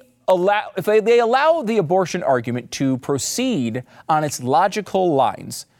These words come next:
they're going to lose it. They're worried about losing it. They don't wanna lose abortion. As you know, it's like a rite of passage. It is, like, uh, one of the most fundamental parts of the religion of leftism,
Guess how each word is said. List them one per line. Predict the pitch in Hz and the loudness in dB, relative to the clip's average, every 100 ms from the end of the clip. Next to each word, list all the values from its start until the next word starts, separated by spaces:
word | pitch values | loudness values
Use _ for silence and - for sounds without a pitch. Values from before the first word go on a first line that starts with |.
| _ - | _ 0
they're | 180 | 0
going | 156 160 151 | 2 0 0
to | - | -4
lose | 117 113 - | -4 -4 -6
it. | - _ _ _ _ _ - | -14 _ _ _ _ _ -2
They're | 123 120 | 0 0
worried | 101 170 269 277 | 0 0 2 2
about | 262 254 | 2 2
losing | 254 247 | -2 -2
it. | 247 - | -4 -6
They | 117 | -8
don't | 104 135 | -2 0
wanna | 165 196 | 0 0
lose | 220 240 | 0 -2
abortion. | 196 220 208 220 | 0 0 0 0
As | 151 175 | 0 0
you | |
know, | 202 196 202 | 2 2 2
it's | 151 | 0
like | 127 | 0
a | |
rite | 117 123 175 | 0 0 0
of | 165 - | -2 -2
passage. | - 180 202 190 120 | -4 -4 -4 -6 -4
It | 131 | -4
is, | 123 | 0
like, | 123 117 - - - - | 0 0 -12 -20 -18 -2
uh, | 123 113 107 | 2 4 2
one | 104 120 123 143 170 | 0 -6 -4 -2 0
of | |
the | |
most | 156 - | 0 -2
fundamental | - 190 185 180 143 | -2 0 0 0 -2
parts | - - 165 208 - | -6 -2 -2 0 -4
of | - 147 | 0 0
the | 131 156 | 0 0
religion | 143 160 170 165 190 | 2 2 2 0 0
of | 175 156 | 0 0
leftism, | 170 170 185 180 208 | 0 0 -4 -4 -6